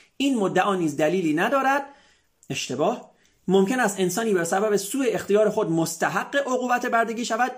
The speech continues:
اشتباه در اشتباه. "مثلاً کسی که در برابر نظام حق و عادلانه اسلامی که ضامن سعادت، اه، بشریت است شورش کند، پس از شکست خوردن برده می شود و باید به بردگی گرفته شود."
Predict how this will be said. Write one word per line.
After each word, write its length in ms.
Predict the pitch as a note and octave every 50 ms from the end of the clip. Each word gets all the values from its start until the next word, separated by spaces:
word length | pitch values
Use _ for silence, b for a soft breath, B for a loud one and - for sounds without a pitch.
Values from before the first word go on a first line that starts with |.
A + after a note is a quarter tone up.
| -
اشتباه 500 | D#3 C#3+ - - - C#3+ C#3 F#3+ A#3+ B3
در 160 | B3 A#3+ A#3+
اشتباه. 500 | A#3+ A3+ - - B3 A3+ A#3+ C4 C4+ C4 B B B B B B B B
"مثلاً 480 | - F#3+ G#3 A3 G3+ A3 A3 C4 C#4+ C#4 C#4
کسی 220 | C#4 C#4 C#4 A#3+
که 80 | G#3 G3
در 200 | F3 F#3 F3 F3
برابر 380 | F#3 F#3 F#3 F#3+ A3 A#3+ B3+
نظام 380 | A#3 G#3 F#3+ F3+ F3 A3+ A#3 A3+
حق 300 | G3+ G3 A3 A#3 A3+ -
و 80 | G3 F#3+
عادلانه 680 | - - E3+ E3+ E3+ E3+ E3 E3 F3+ G#3 A#3+ B3+ - -
اسلامی 720 | F#3 E3+ E3+ - - F3 E3+ E3 E3+ F3+ G3+ G#3 E3 B2+ - - B B B B B B B B B B B B B B _ _ _ _ _ _ _ _ _ _ _ _ -
که 120 | - G#3+ F#3+
ضامن 400 | E3 G3+ G3 G3 G#3 A#3+ C4 C4
سعادت، 580 | - - A3 F#3+ F3 F3 E3+ A3+ A#3+ - - E3+ C3+ B2 A#2+ - - _ _ _ _ _ _ _ _ _ _ _ _ _ _
اه، 180 | D#3 D#3 D#3 D3+
بشریت 540 | D3 F3 F3 E3+ F#3 E3 D#3+ E3 E3 D#3 F3+
است 140 | D#3+ D3+
شورش 340 | - - F#3 F3 F3 E3+ E3+
کند، 280 | - F3 A3 C4+ C4+ -
پس 200 | - C#4 C#4+ C4
از 140 | A3+ G3 -
شکست 360 | G3 F#3 F#3 E3+ E3+ E3+ -
خوردن 420 | - F3 E3+ A#3 A#3 G3 D3+ D3
برده 340 | D3 E3 D#3+ D#3+ E3 A3 C4
می 100 | C#4+ C#4+
شود 280 | - C#4 C#4+ D4 C#4+ A#3
و 80 | G#3 G3+
باید 520 | E3+ D3+ D3 F3+ F#3 F#3 A3 B3 G#3+ D3+
به 80 | C#3+ C#3
بردگی 420 | C3 C3 C3 C3 C3+ C3 C3+ C3
گرفته 260 | - C#3 C3+ B2+ - C3+
شود." 240 | - C3+ B2+ B2+